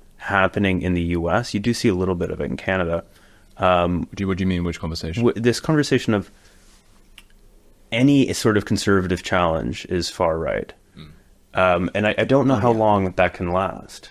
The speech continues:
Speaker 1: because people will simply say, it, it's kinda like the word racist, which has now begun to lose almost all meaning because
Speaker 2: Mm.
Speaker 1: everyone eventually was one.
Speaker 2: Mm-hmm.
Speaker 1: Um, or sexist now, which is like, you can't even, you ca-, call someone that, you, they won't even get fired at this point.
Speaker 2: Mm.
Speaker 3: Yeah.
Speaker 1: It's like far right is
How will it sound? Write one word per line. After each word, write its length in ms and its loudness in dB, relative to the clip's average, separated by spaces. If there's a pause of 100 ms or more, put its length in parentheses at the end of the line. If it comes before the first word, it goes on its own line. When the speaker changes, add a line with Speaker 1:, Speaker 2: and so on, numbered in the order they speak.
(120)
Speaker 1:
because 380 -2
people 320 0
will 80 2
simply 280 -2
say, 400 0
it, 640 -6
it's 160 -4
kinda 180 2
like 140 0
the 80 -2
word 220 -2
racist, 580 -2
which 160 -6
has 160 -8
now 180 0
begun 340 -6
to 120 -6
lose 280 -6
almost 300 -6
all 200 0
meaning 360 -2
because 260 -8
Speaker 2:
Mm. 120 -10
Speaker 1:
everyone 340 -4
eventually 460 -4
was 280 0
one. 320 -4 (280)
Speaker 2:
Mm-hmm. 200 -10 (240)
Speaker 1:
Um, 400 2 (200)
or 100 0
sexist 540 -2
now, 180 -2
which 180 -6
is 140 -6
like, 200 -4
you 100 -4
can't 200 -4
even, 460 -8
you 140 -4
ca-, 180 -12 (220)
call 180 2
someone 220 -4
that, 180 -4
you, 160 -8
they 100 -2
won't 140 0
even 140 -4
get 100 -8
fired 300 4
at 80 -10
this 160 -2
point. 320 -6
Speaker 2:
Mm. 80 -10
Speaker 3:
Yeah. 240 -4
Speaker 1:
It's 160 -2
like 120 0
far 280 4
right 240 4
is 200 -4